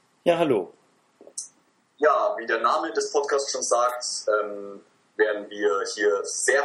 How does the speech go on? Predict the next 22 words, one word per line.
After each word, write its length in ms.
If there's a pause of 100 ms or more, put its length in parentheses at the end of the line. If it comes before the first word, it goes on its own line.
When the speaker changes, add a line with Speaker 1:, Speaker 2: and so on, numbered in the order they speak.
Speaker 2:
viel 140
über 180
Technik 420
reden. 260 (1000)
Ich 160
will 80
jetzt 140
nicht 180
sagen, 380
speziell 680
über 140 (120)
Apple, 460
aber 480
da 140
wir 100
beide, 540 (120)
ähm, 160
Mac-User 520
sind, 380 (440)
werden 320
wir 320 (400)
so 500